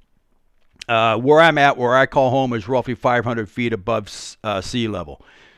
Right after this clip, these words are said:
So within three <laughs> days of landing in New Mexico, you know, uh, we're running a mile and a half at six to seven thousand feet in elevation. That's a big change.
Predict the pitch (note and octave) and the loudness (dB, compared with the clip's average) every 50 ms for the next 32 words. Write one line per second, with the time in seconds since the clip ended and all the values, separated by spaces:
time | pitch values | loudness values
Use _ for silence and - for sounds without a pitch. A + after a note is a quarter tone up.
0 | _ _ _ - - D3+ D3 C#3+ C#3 C3+ C3 C#3+ D3 - F3 E3 D#3 - - F#3 | _ _ _ -4 2 4 4 6 4 4 2 0 0 0 0 -2 -2 -2 -6 -6
1 | A3 B3+ G#3+ - F#3 F3 G#3+ F#3+ F3+ D#3+ D#3 - - - - D#3+ C#3 A#2+ - - | -4 -2 2 4 4 6 6 6 4 4 2 0 -2 -6 -8 -6 -6 -6 -6 -4
2 | C#3+ D#3 D3+ - - E3 D#3 B2+ B2 C3+ B2 B2 A#2+ C3 B2+ B2 C3 C3 B2 - | -4 -4 -4 -2 -2 -2 -2 -2 -2 -4 -4 -4 -4 -4 -2 -2 -2 -2 -2 -4
3 | B2 - B2 A2+ A2+ - - - - - _ - C3+ B2+ B2+ A#2 A2+ A#2 A2 - | -6 -6 -4 -4 -4 -6 -8 -14 -20 -14 _ -4 -2 0 0 2 2 0 -2 -4
4 | - - _ _ _ _ - - A#2+ B2 A#2+ A#2 A#2 A#2 A#2 A2+ A#2 B2+ C3 C3 | -8 -16 _ _ _ _ -14 -8 -4 -2 0 2 2 0 0 -2 -4 -4 -2 0
5 | C#3 D3+ D3 C#3+ C#3 C3+ B2+ C3+ C3 C3 B2+ B2 A#2+ A#2+ C3 B2 B2 B2 - - | 2 2 2 2 0 0 2 2 4 4 4 2 2 0 0 0 0 0 0 -2
6 | A#2 A2+ G#2 - - - D3 - - A#2 - - C3+ B2 B2 A2+ - B2+ B2 B2 | -4 -4 -4 -6 -4 -4 -4 -4 -4 -6 -2 -2 -2 0 -2 -2 -2 0 0 0
7 | A2+ G#2+ A2 - B2 A#2+ A2+ A#2 A#2 A2+ A2+ A2 G#2 F#2 F#2 G2+ C#3+ F#3+ G#3+ - | 0 -2 -6 -6 -8 -6 -4 -4 -4 -4 -4 -4 -6 -8 -4 0 2 2 2 2
8 | E3 B2+ F#2+ D#3+ D3+ C#3+ C3 G#2+ - - - B2 A2 F2+ D2 D2 - - | 0 0 4 4 4 4 4 0 -4 -4 -2 -2 -4 -4 -8 -12 -12 -12